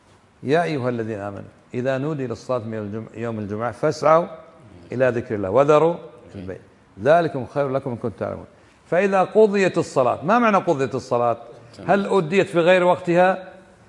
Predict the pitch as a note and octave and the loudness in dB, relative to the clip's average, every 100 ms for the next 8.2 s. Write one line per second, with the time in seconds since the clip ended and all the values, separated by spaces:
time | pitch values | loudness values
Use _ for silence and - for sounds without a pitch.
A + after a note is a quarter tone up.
0 | _ - D#3+ F3 F#3+ F3 D#3 D#3 E3+ E3 | _ 2 4 6 4 4 0 0 2 4
1 | E3 D3 D3+ D#3 E3 D#3 D#3+ - F2+ - | 6 4 4 0 0 -2 -8 -18 -20 -20
2 | _ _ C3 F#3 G3 - - D#3 D#3+ D#3 | _ _ -2 0 -2 -8 -4 2 4 2
3 | - - - - C#3 D#3+ D#3 D#3 D3+ - | -2 -12 -14 -4 0 2 2 2 0 -4
4 | - - A2 C#3+ C3+ F#2 - - - - | -12 -10 0 2 2 -2 -8 -16 -18 -20
5 | - _ _ - C3+ E3 D#3 D3 C#3 C3+ | -20 _ _ -6 -2 0 0 2 2 -2
6 | C#3 - - _ - _ - A#2+ A2+ B2 | -6 -20 -20 _ -20 _ -4 -4 0 2
7 | C3+ B2+ A#2+ A2+ A2+ A#2 G#2+ A2 B2 A2 | 4 6 4 2 0 0 2 2 2 -2
8 | G#2+ | -6